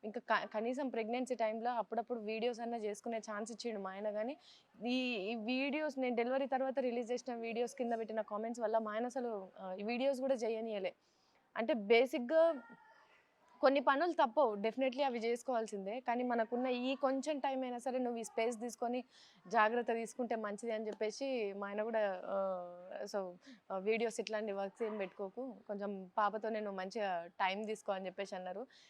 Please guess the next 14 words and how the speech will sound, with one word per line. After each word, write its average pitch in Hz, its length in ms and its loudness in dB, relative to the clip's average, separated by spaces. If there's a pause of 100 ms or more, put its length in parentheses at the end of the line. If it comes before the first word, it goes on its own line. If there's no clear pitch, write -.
(220)
Seriously 320 340 2
చెప్పాలంటే 285 440 2
తొమ్మిది 262 360 2
నెలలని 277 320 2
నిన్ను 302 480 0 (220)
పొద్దుగాల 254 300 2
నుంచి 262 180 -2
నేను 254 160 0
లెక్కేసుకుంటే 247 460 0
నాకు 233 260 -4
ఎరికైంది. 190 500 -4 (560)
అసలు 202 220 4
ముచ్చట 285 300 0
ఏందంటే 214 580 -2